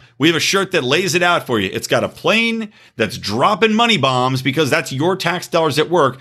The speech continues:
dropping bombs that are killing people. By the way, while I'm telling you about other stuff, go to lions of liberty dot store, get yourself a t-shirt.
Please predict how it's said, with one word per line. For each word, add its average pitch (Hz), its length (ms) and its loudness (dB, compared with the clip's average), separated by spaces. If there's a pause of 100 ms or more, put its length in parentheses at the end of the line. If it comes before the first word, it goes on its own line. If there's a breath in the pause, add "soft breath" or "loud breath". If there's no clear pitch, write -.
(160 loud breath)
dropping 147 480 0
bombs 123 360 -2
that 117 120 0
are 107 60 -6
killing 90 300 -4
people. - 360 -20 (1000)
By 247 180 -2
the 220 60 2
way, 170 260 -2
while 139 100 -2
I'm 143 80 -2
telling 156 200 -2
you 139 60 0
about 120 140 2
other 113 140 -2
stuff, 127 360 -2 (760 soft breath)
go 214 120 2
to 180 100 2
lions 160 380 0
of 143 80 0
liberty 147 240 2
dot 139 220 2
store, 110 320 -2
get 120 160 0
yourself 107 260 -4
a - 40 -16
t-shirt. 95 460 -4